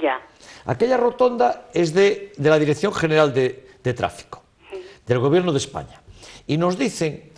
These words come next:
Speaker 2: que si hacemos esa salida ahí está demasiado cerca de la rotonda y por ta-, tanto dificulta la entrada y la bajada a la V G veinte. Yo no lo comparto, no estoy de acuerdo con ellos. Creo que no es así y se lo estamos discutiendo,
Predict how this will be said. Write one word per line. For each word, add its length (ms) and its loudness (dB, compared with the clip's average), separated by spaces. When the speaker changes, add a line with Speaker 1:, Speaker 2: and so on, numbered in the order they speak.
Speaker 2:
que 120 0
si 120 -2
hacemos 440 -2
esa 220 -2
salida 400 0
ahí 140 2
está 260 0
demasiado 560 -2
cerca 360 0
de 100 2
la 100 0
rotonda 680 -4
y 100 0
por 200 -2
ta-, 240 -8
tanto 300 2
dificulta 640 0
la 80 2
entrada 380 0
y 40 0
la 120 4
bajada 380 0
a 20 2
la 100 2
V 180 2
G 160 -6
veinte. 340 -10
Yo 260 4
no 160 2
lo 140 2
comparto, 480 -6
no 60 -4
estoy 180 -4
de 60 -2
acuerdo 300 -4
con 180 -8
ellos. 320 -20
Creo 320 6
que 120 0
no 120 0
es 100 -4
así 420 -6
y 80 -4
se 120 0
lo 60 2
estamos 340 0
discutiendo, 640 -2